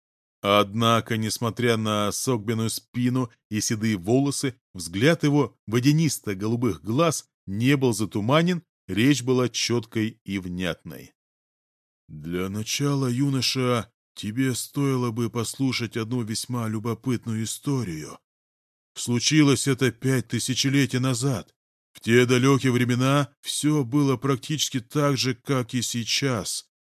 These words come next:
Ярко светил Анар в голубом небе. По ночам на смену ему приходили неразлучные Хэш и Фести. Зимой выпадал снег, а по весне цвели сады,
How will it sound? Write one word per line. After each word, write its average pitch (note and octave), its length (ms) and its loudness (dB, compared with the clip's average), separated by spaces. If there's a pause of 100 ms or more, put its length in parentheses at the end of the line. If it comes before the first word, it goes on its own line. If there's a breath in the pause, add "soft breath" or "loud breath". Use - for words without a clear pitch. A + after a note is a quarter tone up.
(240)
Ярко B2+ 540 2
светил B2+ 440 0
Анар C3 360 2
в B2 60 -4
голубом C3+ 360 0
небе. C3+ 460 0 (400)
По A2+ 100 0
ночам C#3+ 480 4
на C3 100 2
смену D3+ 540 2
ему C3 260 0
приходили C3 640 0
неразлучные C3 920 0 (160)
Хэш - 440 0
и B2+ 80 -4
Фести. - 680 -4 (680)
Зимой B2 580 0
выпадал A2 560 -2
снег, C#3+ 600 0 (460)
а G2+ 120 -2
по B2+ 140 2
весне D#3 500 4
цвели D3+ 360 0
сады, C#3+ 680 0